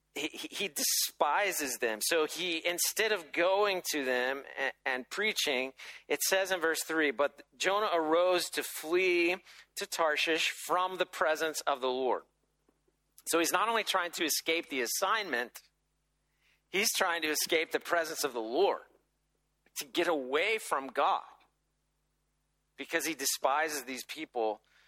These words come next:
so, so much. And he, he, here's, here's the why behind all this. Jonah is vehemently concerned that God will be merciful to the Ninevites who he hated.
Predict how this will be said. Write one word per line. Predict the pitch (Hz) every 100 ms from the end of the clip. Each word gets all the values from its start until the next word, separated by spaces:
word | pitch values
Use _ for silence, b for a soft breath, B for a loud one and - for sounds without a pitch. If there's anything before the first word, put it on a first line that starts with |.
| b -
so, | - 139 131 -
so | - 117
much. | 120 143 123 120
And | 104 - B B B B
he, | - 147 -
he, | - 147 147
here's, | - 180 190 - -
here's | 170 180
the | 170
why | 127 113 123 147
behind | 151 151 160 160
all | 160
this. | 160 175 180 156
Jonah | 160 160 214 226 165
is | 147 135
vehemently | - 185 190 185 160 156
concerned | 165 143 - 160 160 135
that | 113
God | 131 131 147
will | 143
be | 123 120
merciful | 113 120 139 - 127 - 110 104 -
to | 123
the | 104
Ninevites | 107 117 101 101 90 85 - -
who | 120 104
he | 101 104
hated. | 110 104 95